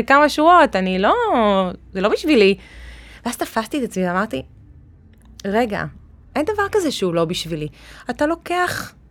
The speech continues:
את ההסכם הראשון שלך באנגלית, ואת ההסכם השני שלך באנגלית, ואת השלישי ואת הרביעי, ואז אתה הופך להיות מומחה, כי אתה כבר מבין, זה הרי, זה פחות או יותר אותו שטנץ, אתה לומד את הטרמינולוגיה הזאת. אל תגידו אף פעם, "אני לא." תמיד אני כן,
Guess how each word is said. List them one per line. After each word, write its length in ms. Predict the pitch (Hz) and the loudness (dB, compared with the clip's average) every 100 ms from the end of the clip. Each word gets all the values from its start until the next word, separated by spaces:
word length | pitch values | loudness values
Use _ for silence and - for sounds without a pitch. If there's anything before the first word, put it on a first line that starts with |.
| _ _ 214 | _ _ -10
את 140 | 202 | -2
ההסכם 320 | 208 196 262 | -2 0 2
הראשון 400 | 294 277 - 196 | 2 0 0 0
שלך 260 | 170 170 - 160 | 0 -4 -2 -2
באנגלית, 540 | 160 160 160 160 165 185 | -2 -2 -2 -4 -4 -6
ואת 160 | 196 | -2
ההסכם 300 | 202 196 254 | -2 -2 -2
השני 400 | 269 - 175 170 | -2 -2 0 0
שלך 300 | 170 156 - 156 | 0 -2 -2 -2
באנגלית, 380 | 160 160 185 - - - | -2 -2 -4 -6 -18 -18
ואת 80 | - | -8
השלישי 300 | 196 180 - | -6 -2 -2
ואת 100 | 277 | 2
הרביעי, 560 | 262 196 156 202 180 180 - - | 2 2 -2 -4 -6 -6 -10 -6
ואז 160 | 247 | -6
אתה 140 | 302 320 | 0 0
הופך 340 | 294 311 302 | 0 -2 0
להיות 180 | 320 311 | -2 0
מומחה, 280 | 302 - 359 277 | -4 0 2 2
כי 60 | 202 | -2
אתה 140 | - | -4
כבר 220 | 196 214 | -2 0
מבין, 340 | 214 202 285 320 | 2 0 0 2
זה 140 | 220 | 2
הרי, 140 | 185 202 - - - - - | 0 -2 -6 -20 -20 -20 -6
זה 120 | 214 | -2
פחות 320 | 208 - 339 | -2 0 2
או 60 | 403 | 4
יותר 240 | 302 311 | 4 4
אותו 300 | 339 - 269 | 4 4 2
שטנץ, 420 | 254 - 285 214 | 2 2 2 2
אתה 160 | 180 175 | 0 -2
לומד 400 | 175 180 202 277 | 0 2 4 4
את 120 | 330 | 2
הטרמינולוגיה 720 | 302 277 247 226 220 247 285 277 | 0 2 2 4 4 4 4 2
הזאת. 220 | 185 - - - - _ _ | 0 -6 -12 -18 -20 _ _
אל 120 | 269 311 | 2 2
תגידו 320 | 320 330 330 | 0 2 2
אף 160 | 240 - | 0 0
פעם, 300 | - 247 269 - | 4 4 4 -2
"אני 280 | 185 180 185 | -2 2 4
לא." 180 | 185 147 - _ - | 2 0 -10 _ -4
תמיד 300 | 196 254 311 | 0 2 4
אני 180 | 247 - | 2 0
כן, 320 | - 226 196 | 0 2 2